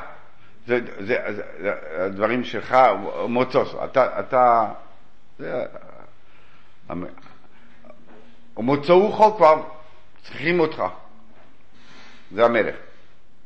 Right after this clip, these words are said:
ופוגע, פוגעתו, זה ה-, ה-, זה מפגש. פוגעתו זה, זה, זה שם. יש, יש את ה-, את הכיוון הזה, הכיוון הזה, הכיוון הלא,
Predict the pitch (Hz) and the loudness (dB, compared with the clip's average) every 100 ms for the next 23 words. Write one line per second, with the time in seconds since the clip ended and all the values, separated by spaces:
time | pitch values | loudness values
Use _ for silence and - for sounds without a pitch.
0 | - - - - - - - - - - | -12 -12 -12 -12 -12 -12 -12 -12 -12 -12
1 | - - 147 185 196 147 170 185 - - | -12 2 6 8 12 12 12 6 -6 -8
2 | 104 101 147 185 202 196 190 117 143 143 | -2 4 4 6 2 0 -4 -4 0 4
3 | 131 78 82 104 107 78 113 143 165 175 | 4 4 4 6 6 2 0 0 4 6
4 | 247 - - 117 123 131 143 139 147 123 | 6 4 -6 0 2 2 0 0 0 0
5 | 135 135 135 131 127 120 127 127 123 82 | 0 2 2 0 -2 -4 -6 -6 -6 -6
6 | - - - - - 98 - 95 78 65 | -8 -8 -10 -10 -8 -4 2 4 4 2
7 | - - - - - - 85 - - - | -6 -12 -12 -12 -12 -8 -8 -8 -12 -10
8 | 104 104 98 95 139 196 - 101 - 120 | -8 -4 -4 -2 -2 -2 -2 -6 -6 -4
9 | 101 90 85 104 156 87 - 107 95 92 | -2 0 2 2 2 0 -6 -6 -4 4
10 | 87 92 156 185 | 4 4 2 0